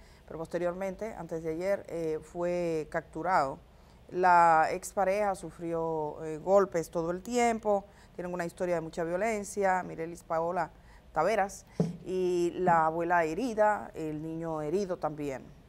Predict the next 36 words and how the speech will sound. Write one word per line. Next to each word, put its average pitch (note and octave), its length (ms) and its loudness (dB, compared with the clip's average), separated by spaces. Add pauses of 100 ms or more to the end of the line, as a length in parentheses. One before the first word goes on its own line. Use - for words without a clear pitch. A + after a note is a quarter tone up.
Esto, A#3 680 2
este C4+ 220 -6
tipo C#4 180 -4
de B3 100 -2
casos, G3+ 580 -2
a F3+ 100 -2
mí G#3 120 -8
me C4+ 100 -4
sorprende A3+ 520 -4
todavía F3 560 -2 (580)
que G3+ 140 0
la F#3+ 120 6
gente G3+ 260 -2
tenga A3+ 240 -4
que A3 160 -2
ir G3 180 2
a G#3+ 60 6
la F3 140 4
prensa, G#3+ 460 -2
tenga F#3 240 -4
que G#3 100 -6
moverse, G3 480 -2
tenga F3 260 -6
que G3+ 100 -8
estar F#3+ 240 -2
buscando F#3 480 -4
apoyo, A3 600 0 (520)
cuando A#3+ 600 6
está B3 260 2
amenazada A3 560 2
y G3+ 40 0
hay G3+ 120 0
un G3+ 160 -2
hecho G3+ 180 -6
ya F#3 160 -2
consumado. E3+ 600 0